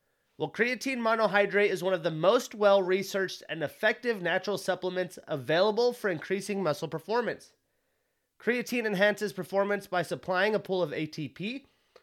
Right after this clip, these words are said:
which acts as the muscle tissue's primary energy source for fuel during explosive bursts of energy, power, and strength. Hundred servings,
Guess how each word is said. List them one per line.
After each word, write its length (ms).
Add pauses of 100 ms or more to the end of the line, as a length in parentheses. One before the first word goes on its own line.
(260)
which 180
acts 300
as 100
the 80
muscle 320
tissue's 460
primary 540
energy 340
source 340
for 200
fuel 400
during 340
explosive 640
bursts 260
of 220
energy, 520 (340)
power, 500 (260)
and 140
strength. 460 (560)
Hundred 320
servings, 520